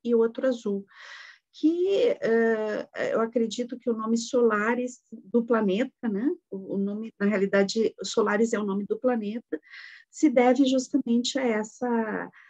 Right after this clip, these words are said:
esse fenômeno tão estranho que é, eh, haver dois sóis nesse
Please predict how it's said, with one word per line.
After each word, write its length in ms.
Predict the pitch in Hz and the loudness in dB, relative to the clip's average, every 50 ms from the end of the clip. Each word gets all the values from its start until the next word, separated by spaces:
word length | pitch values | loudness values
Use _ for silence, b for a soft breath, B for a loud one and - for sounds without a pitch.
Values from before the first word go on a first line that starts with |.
| b b - | b b -6
esse 200 | 196 196 - - | -6 -6 -4 -2
fenômeno 640 | - 233 214 214 202 202 220 233 233 214 208 196 | 0 2 2 2 2 2 4 4 4 4 2 0
tão 180 | - 226 220 247 | 0 2 4 4
estranho 720 | 269 262 - - - 233 214 202 208 214 220 240 262 294 - _ _ _ _ _ _ _ _ _ _ | 2 2 0 -4 -8 -8 -6 -6 -6 -4 -4 -2 -2 -2 -4 _ _ _ _ _ _ _ _ _ _
que 160 | _ - 254 | _ 2 4
é, 320 | 240 214 208 214 226 247 269 285 - _ _ _ _ _ _ _ - 214 | 4 4 4 2 0 -2 -2 -4 -8 _ _ _ _ _ _ _ -10 -8
eh, 960 | 226 220 220 220 214 214 214 208 208 208 202 196 196 190 190 185 - - - - - | -8 -8 -8 -8 -8 -8 -8 -8 -8 -8 -8 -8 -8 -6 -6 -6 -8 -10 -12 -10 -4
haver 300 | 208 196 196 226 233 214 190 - | -2 0 4 4 4 4 4 4
dois 300 | 233 262 294 294 - - | 6 6 6 4 2 -2
sóis 480 | - - 226 220 220 220 226 220 - | -2 0 2 2 4 4 4 2 2
nesse 240 | 185 165 160 - - | -2 -8 -12 -14 -16